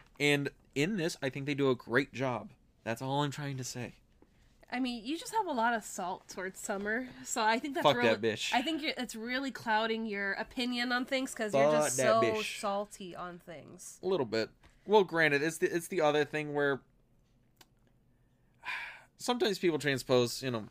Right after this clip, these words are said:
Speaker 1: thoughts of a character onto an actor, which is, you know, totally not okay.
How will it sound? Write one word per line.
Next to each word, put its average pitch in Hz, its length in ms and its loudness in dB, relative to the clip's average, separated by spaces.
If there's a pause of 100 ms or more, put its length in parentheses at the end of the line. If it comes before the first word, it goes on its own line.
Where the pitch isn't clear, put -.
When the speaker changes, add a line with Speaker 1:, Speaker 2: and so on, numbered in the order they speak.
(140)
Speaker 1:
thoughts 123 240 4
of 113 60 -4
a 107 40 -2
character 117 400 4
onto 113 260 -2
an 110 60 -2
actor, 110 340 -2
which 107 220 -4
is, 104 280 -10
you 120 100 -6
know, - 140 -10 (440)
totally 190 320 6
not 117 180 4
okay. 110 400 2